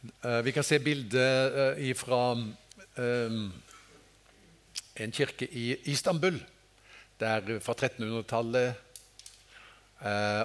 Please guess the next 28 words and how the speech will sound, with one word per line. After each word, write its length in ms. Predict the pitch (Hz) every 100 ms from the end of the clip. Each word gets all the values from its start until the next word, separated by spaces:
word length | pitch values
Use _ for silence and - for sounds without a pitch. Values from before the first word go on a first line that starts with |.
| -
og 280 | 110 113 95
dette 440 | 127 - - 117
bildet 400 | 113 135 110 107
her, 200 | 120 123
det 220 | 113 120
viser 680 | 117 123 - - 110 110 101 82 - - -
den 100 | 107
oppstandne 500 | 110 - 123 127 117
Kristus 680 | - 123 - - 127 - - - - -
som, 340 | - - 113 113
eh, 180 | - 113
eh, 440 | 110 113 110 107 107
som 180 | - 120
trekker 300 | - 120 127 -
Adam 440 | 120 110 107 104
og 60 | 117
Eva 400 | 120 110 92 104 -
ut 180 | 113
av 80 | 98
graven. 360 | 104 - - - - - - - - - - - - - - - - _ - _ _ _ _ _ - - _ _ - _
Det 60 | -
er 20 |
et, 120 | 104 -
et, 200 | 113 120
et 160 | 127 117
veldig 220 | 120 113
berømt 540 | 110 104 120 - -
maleri 380 | 110 101 98 107